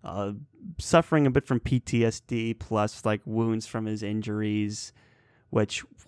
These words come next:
I can't wait to talk about the ending, 'cause that's, like, far and away my favorite part of this whole thing. But yeah, it's interesting to see Merry and Pippin kinda come into their own, and, like, Tolkien did a great job of keeping the whole ensemble busy doing stuff, and,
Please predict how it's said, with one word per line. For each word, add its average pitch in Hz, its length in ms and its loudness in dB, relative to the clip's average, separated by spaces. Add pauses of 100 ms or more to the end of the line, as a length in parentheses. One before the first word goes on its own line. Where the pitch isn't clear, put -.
I - 120 -6
can't 123 260 4
wait 113 160 6
to - 40 -20
talk 110 160 0
about 107 180 -4
the - 100 -4
ending, 101 380 -4
'cause 101 180 -8
that's, 110 240 -6
like, 92 280 -12 (280)
far 170 560 6
and 143 80 6
away 113 340 2
my 104 180 -6
favorite 104 400 -2
part 104 220 0
of 98 80 -4
this 98 140 -10
whole 95 160 -4
thing. 95 340 -6
But 104 240 2 (500)
yeah, 160 200 8
it's 160 120 4
interesting 170 420 2
to 165 80 -2
see 139 220 4
Merry 127 260 4
and 127 100 -2
Pippin 127 300 4
kinda 117 200 2
come 123 240 0
into 120 200 0
their 113 180 2
own, 113 240 4
and, 110 240 -2 (120)
like, 107 180 2 (140)
Tolkien 135 320 0
did 135 100 4
a 131 60 4
great 127 260 2
job 113 320 0
of 104 200 -8 (100)
keeping 135 320 -2
the 113 80 -2
whole 120 260 0
ensemble 110 560 0
busy 120 500 2
doing 151 320 2
stuff, 139 520 -2
and, 110 200 -6